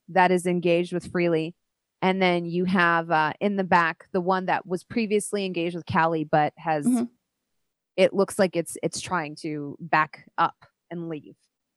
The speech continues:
Speaker 2: Okay, so the one that's trying to back up and leave, it's probably just about dead, so I'm just gonna throw my dagger at it.
Speaker 1: Okay.
Speaker 2: And I do six points of damage if it hits.
Speaker 1: Mm-hmm.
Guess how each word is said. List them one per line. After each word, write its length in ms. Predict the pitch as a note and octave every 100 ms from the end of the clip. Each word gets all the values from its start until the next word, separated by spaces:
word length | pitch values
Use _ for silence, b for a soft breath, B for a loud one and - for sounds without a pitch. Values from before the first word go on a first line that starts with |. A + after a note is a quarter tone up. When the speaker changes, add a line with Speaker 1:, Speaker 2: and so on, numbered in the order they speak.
| _ _ _ _ _ C4+
Speaker 2:
Okay, 220 | E4 C#4
so 160 | D4
the 100 | C4+
one 160 | C4+ D4+
that's 240 | D#4 C#4+
trying 340 | - B3 B3 A#3+
to 500 | B3+ A#3+ A#3 A3+ G#3 _
back 280 | G#3+ G#3+ A3+
up 120 | A3
and 160 | G3+ F3+
leave, 480 | F#3+ G#3 A3+ A3+ -
it's 180 | G3+ -
probably 460 | B3 B3+ A#3 G#3+
just 180 | G3+ -
about 280 | G3 F#3+ -
dead, 280 | F#3+ G3 G3
so 140 | A3
I'm 80 | G#3
just 200 | A3 -
gonna 300 | A#3 G3+ F#3 -
throw 160 | F#3+
my 160 | F#3+ F#3
dagger 340 | F3 D#3+ F3 F3+
at 140 | F#3+
it. 120 | B3 - _ _ _ _ A3
Speaker 1:
Okay. 240 | C4 C#4+ - _ _ _ _ _ _ _ _ _ -
Speaker 2:
And 200 | G3 G3
I 60 | G3+
do 640 | A3 A3+ A3+ A3+ A3+ A#3
six 320 | A#3 - C4
points 280 | - C4 C4
of 100 | B3
damage 540 | A#3 F#3+ F#3 F#3 F#3 -
if 220 | C4 D4
it 100 | C4+
hits. 840 | - G3 - _ - - - - -
Speaker 1:
Mm-hmm. 240 | F#3 F#3+